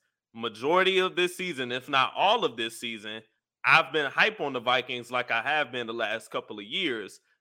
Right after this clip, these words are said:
But again, they start to show me and others that, mm, they're still the same old Vikings. When it, when the pressure continues to build, when the pressure is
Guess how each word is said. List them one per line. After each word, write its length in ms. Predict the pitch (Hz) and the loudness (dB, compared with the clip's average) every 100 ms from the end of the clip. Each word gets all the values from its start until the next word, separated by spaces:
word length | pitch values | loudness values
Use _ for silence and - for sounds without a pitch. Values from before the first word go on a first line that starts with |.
| _ | _
But 140 | 104 107 | -6 -6
again, 480 | 107 127 143 147 | -4 0 2 4
they 160 | 135 123 | 2 0
start 400 | 127 127 131 113 | 0 0 0 0
to 80 | 131 | -8
show 340 | - 202 240 | -4 0 0
me 540 | 165 208 240 151 135 _ _ | 0 -4 -4 -4 -8 _ _
and 280 | 123 165 196 | -2 0 0
others 600 | - 262 180 147 143 - - _ _ | 0 0 2 0 -2 -8 -20 _ _
that, 320 | 123 123 117 - 123 | -6 -4 -4 -8 -14
mm, 420 | 160 170 165 147 | -8 -6 -6 -4
they're 200 | 127 131 | -4 -4
still 320 | - 139 147 | -2 2 2
the 80 | 143 | 2
same 300 | 156 151 147 | 0 2 2
old 160 | 147 151 | 2 6
Vikings. 480 | 196 196 160 139 | 4 4 -2 -4
When 140 | 131 135 | -6 -4
it, 140 | 131 - | -6 -6
when 180 | 127 135 | -6 -2
the 80 | 123 | -2
pressure 480 | - 180 196 214 | 4 4 6 2
continues 800 | 180 185 147 - 185 185 190 190 - | 2 -4 -8 -6 -6 -6 -10 -14 -10
to 180 | 160 | -10
build, 560 | 139 165 220 151 113 110 _ _ _ | -6 -4 0 0 -2 -8 _ _ _
when 180 | 123 143 | -6 -4
the 100 | 127 | -4
pressure 440 | 120 190 196 190 | -2 -4 -2 -4
is 140 | 156 | -4